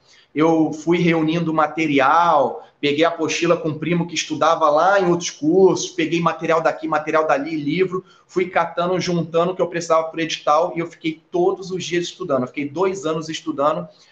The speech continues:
e passei depois pra sargento do Exército. Me formei na esa depois. Então, na verdade, é, quando que eu despertei pra, pra, pra estudar? Quando o Jorge, o meu vizinho, falou que eu ia ter uma oportunidade da Marinha muito boa,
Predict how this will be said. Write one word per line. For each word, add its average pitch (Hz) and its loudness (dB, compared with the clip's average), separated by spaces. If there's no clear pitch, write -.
e 143 2
passei 160 -2
depois 156 -2
pra 156 -2
sargento 151 -2
do 160 0
Exército. 135 0
Me 127 -6
formei 135 0
na 143 2
esa 131 0
depois. 110 -10
Então, 151 2
na 160 4
verdade, 160 -2
é, 147 2
quando 226 2
que - -2
eu 190 6
despertei 165 -2
pra, 160 2
pra, 151 2
pra 147 0
estudar? 127 -4
Quando 165 4
o 147 4
Jorge, 156 2
o 135 -10
meu 151 0
vizinho, 156 -2
falou 165 0
que 170 -4
eu 170 2
ia 165 2
ter 165 -8
uma 160 0
oportunidade 165 0
da 143 0
Marinha 143 -2
muito 170 -4
boa, 165 -2